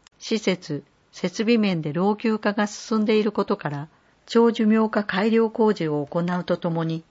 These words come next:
最新の研究を反映した展示内容への改装などを行います。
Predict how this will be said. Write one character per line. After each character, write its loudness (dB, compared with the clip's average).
最 2
新 0
の -2
研 -2
究 -2
を 4
反 -2
映 0
し -12
た -2
展 -2
示 -4
内 2
容 2
へ -4
の -6
改 -4
装 -2
な 0
ど -2
を -10
行 -10
い -4
ま -6
す。 -18